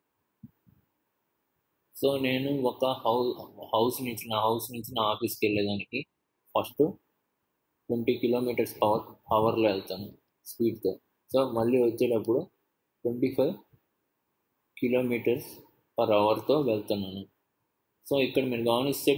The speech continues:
డిస్టెన్స్ ఒకటే, స్పీడ్ ఒకటే చేంజ్ అవుతుంది. So, అప్పుడు యావరేజ్ ఎంత, ఎలా క్యాలిక్యులేట్ చేయాలి? టూ ఎక్స్ వై by x plus y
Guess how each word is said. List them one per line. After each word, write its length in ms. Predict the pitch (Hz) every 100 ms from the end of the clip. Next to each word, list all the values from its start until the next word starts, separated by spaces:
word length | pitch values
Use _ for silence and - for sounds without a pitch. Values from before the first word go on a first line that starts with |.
| 120
డిస్టెన్స్ 360 | 117 135 131 120
ఒకటే, 200 | 110 110 -
స్పీడ్ 260 | - 120 120
ఒకటే 240 | 117 135 175 - _ _ _ -
చేంజ్ 200 | 117 110
అవుతుంది. 340 | 101 98 90 - -
So, 80 | - 117
అప్పుడు 240 | 113 120 127 117
యావరేజ్ 340 | 117 123 120 110
ఎంత, 180 | 104 113 107 110 - -
ఎలా 100 | 107 110
క్యాలిక్యులేట్ 380 | 110 104 104 101
చేయాలి? 280 | 95 92 101 - _ _ _ _ _ _ _ _
టూ 60 | 120 123
ఎక్స్ 180 | 117 - 117
వై 80 | 104
by 100 | 113 107 - _ _ 104
x 40 | - -
plus 180 | 110 -
y 60 | 104